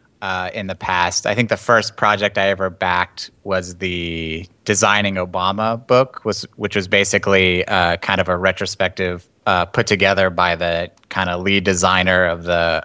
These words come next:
Obama presidential campaign. Um, and so that was my first experience with Kickstarter, and I just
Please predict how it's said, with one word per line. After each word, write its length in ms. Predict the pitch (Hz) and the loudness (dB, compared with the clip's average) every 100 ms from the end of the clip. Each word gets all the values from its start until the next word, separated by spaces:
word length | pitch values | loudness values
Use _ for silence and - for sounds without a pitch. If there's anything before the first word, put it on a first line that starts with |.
| - | -2
Obama 720 | 101 87 87 92 90 87 - | 0 2 2 4 4 2 0
presidential 480 | - 95 92 90 98 | -4 -2 0 2 0
campaign. 680 | 95 92 85 92 87 87 87 _ _ _ _ _ _ - - - - - - | 0 -2 0 0 2 0 -2 _ _ _ _ _ _ -14 -12 -12 -12 -12 0
Um, 400 | 113 107 107 107 | 4 6 6 2
and 100 | 123 | 2
so 80 | 143 | 4
that 140 | 147 | 4
was 200 | 151 - - | 4 0 -10
my 240 | 127 120 | -2 -2
first 580 | 104 - 135 135 131 - 131 | -2 -6 -2 -2 -4 -12 -16
experience 720 | - - 131 131 123 113 - | -16 -8 -4 -2 -2 -6 -10
with 180 | 98 - | -12 -10
Kickstarter, 760 | 151 - 110 98 95 95 101 - | -10 -2 0 2 2 2 0 -2
and 540 | 120 107 101 95 90 92 _ _ _ _ _ _ - | 0 0 0 -4 -12 -16 _ _ _ _ _ _ -2
I 120 | 117 | 0
just 240 | 123 123 | 0 -4